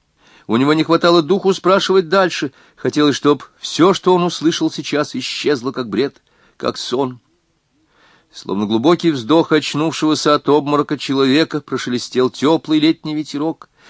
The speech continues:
звенел в лунном свете голос полуношницы-кукушки, из лодки, привязанной возле пристани, доносилась песня, которую распевали перевозчики.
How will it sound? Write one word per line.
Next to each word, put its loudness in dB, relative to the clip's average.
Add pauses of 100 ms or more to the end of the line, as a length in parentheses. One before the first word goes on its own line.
(140)
звенел 2
в 0
лунном 2
свете 4
голос 2 (460)
полуношницы-кукушки, -4 (420)
из -2
лодки, 2
привязанной 0
возле -2
пристани, -6 (380)
доносилась -6
песня, -2
которую -8
распевали -4
перевозчики. -10